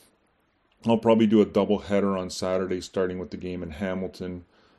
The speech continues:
Uh, Hamilton's really easy for me. It's only a fifteen-minute trip. Just wanna say thanks to all the new members who joined this week with the release of our rankings.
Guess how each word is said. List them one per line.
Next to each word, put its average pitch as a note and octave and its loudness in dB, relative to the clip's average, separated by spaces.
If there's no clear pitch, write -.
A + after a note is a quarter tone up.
Uh, F2 -6
Hamilton's F2+ -6
really F2 -4
easy E2+ -10
for - -10
me. F#2 -4
It's F2 -10
only F2+ -12
a F2 -10
fifteen-minute F2 -10
trip. B2+ 0
Just A2+ -6
wanna A#2+ 4
say A2 2
thanks A2+ 2
to - -2
all A2+ 8
the A2 4
new G#2+ 8
members G#2+ 4
who G#2 -2
joined G2+ 2
this G#2 0
week G#2+ 0
with G2 -4
the F#2+ -6
release F#2 -4
of F2+ -4
our F2 2
rankings. G2+ -2